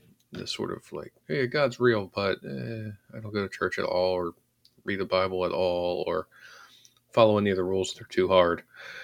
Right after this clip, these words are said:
And it, here's what it, he, and he, he's taking this from some other social science research that he cites in the book. But here, the five tenets are, uh, God exists and created the world and watches over it. God wants people to be good and nice to each other.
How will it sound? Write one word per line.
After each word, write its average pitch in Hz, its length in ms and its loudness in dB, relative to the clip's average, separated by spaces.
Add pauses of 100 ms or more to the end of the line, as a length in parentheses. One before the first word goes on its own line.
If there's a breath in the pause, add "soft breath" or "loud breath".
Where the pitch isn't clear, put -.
(400 loud breath)
And 101 120 0
it, 104 160 2
here's 110 300 4
what 107 120 8
it, 82 100 2 (840)
he, 113 260 4
and 101 140 2
he, 101 220 -2
he's 110 200 0
taking 107 280 6
this 95 100 0
from 87 260 -4
some 92 140 0
other 87 400 0
social 90 340 0
science 85 380 -2
research - 440 -6
that - 120 -6
he - 80 -10
cites - 500 -4
in 80 60 -4
the 78 80 -14
book. 80 300 -10 (320)
But - 100 -12
here, 101 240 0 (140)
the 92 80 -10
five 95 260 0
tenets 87 340 -2
are, 87 240 -2 (880 soft breath)
uh, 90 200 2 (100)
God 95 200 6
exists 101 680 0 (140)
and 87 100 0
created 90 320 4
the 92 80 0
world 90 280 2
and 95 100 -2
watches 90 280 0
over 82 260 0
it. - 100 -6 (920)
God 90 240 2
wants 87 220 0
people 95 300 -4
to 92 60 -4
be 104 120 -2
good 98 320 2
and 107 100 -2
nice 92 220 0
to 90 120 0
each - 140 -2
other. 98 280 0